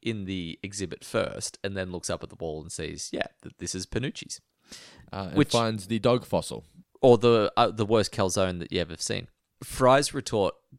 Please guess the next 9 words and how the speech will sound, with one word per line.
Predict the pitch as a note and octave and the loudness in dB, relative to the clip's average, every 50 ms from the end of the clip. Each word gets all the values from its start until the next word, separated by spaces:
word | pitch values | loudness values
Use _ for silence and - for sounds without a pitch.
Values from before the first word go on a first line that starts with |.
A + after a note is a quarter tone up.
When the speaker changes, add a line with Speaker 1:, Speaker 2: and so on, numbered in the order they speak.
| _ _ - | _ _ -4
Speaker 1:
to | - C#3 B2 A2 | 0 0 0 0
the | F2+ - G2+ F#2+ F2+ E2+ E2 - | -2 -4 -4 -4 -4 -4 -4 -6
museum | G2 F2+ E2 F2+ E2 E2 D2+ | -6 -6 -4 -4 -6 -6 -6
lady | C#2+ B1 G#1+ G#1 G#1 - | -8 -10 -10 -10 -8 -6
when | F#2+ G#2+ G#2+ | -6 -6 -4
she's | - A#2 G#2 F2+ | -4 -6 -4 -2
like, | G2 F2 D#2+ D2+ - _ _ _ _ _ _ _ - | 0 -2 -2 -2 -6 _ _ _ _ _ _ _ -12
you | - F2 | -12 -10
know, | - | -10